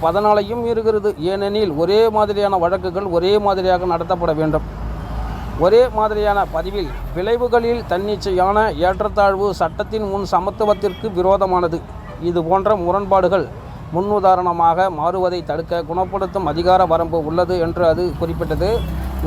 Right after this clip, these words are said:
நோய் தீர்க்கும் நிவாரணம் விதிவிலக்கானது என்றும் குறுகிய அடிப்படையில் தொடர்கிறது என்றும் தற்போதைய வழக்கு அந்த கடுமையான வரம்பை கடக்கிறது என்றும் நீதிமன்றம் குறிப்பிட்டது. ஒரே நிகழ்விலிருந்து எழும்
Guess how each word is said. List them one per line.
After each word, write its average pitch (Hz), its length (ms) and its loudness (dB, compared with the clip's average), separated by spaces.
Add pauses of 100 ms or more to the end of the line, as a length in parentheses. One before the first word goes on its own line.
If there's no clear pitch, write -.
நோய் 233 280 4
தீர்க்கும் 220 420 -2
நிவாரணம் 202 480 2 (100)
விதிவிலக்கானது 202 760 0 (100)
என்றும் 175 260 -2 (340)
குறுகிய 208 400 -2 (100)
அடிப்படையில் 208 560 -2
தொடர்கிறது 190 540 -2 (120)
என்றும் 180 300 -2 (380)
தற்போதைய 208 500 2 (100)
வழக்கு 208 300 0 (220)
அந்த 185 180 -4 (680)
கடுமையான 196 560 2 (180)
வரம்பை 196 340 0 (140)
கடக்கிறது 190 500 -2 (120)
என்றும் 180 260 -2
நீதிமன்றம் 180 500 -2
குறிப்பிட்டது. 160 460 -2 (720)
ஒரே 185 180 6 (160)
நிகழ்விலிருந்து 208 720 0
எழும் 202 200 -2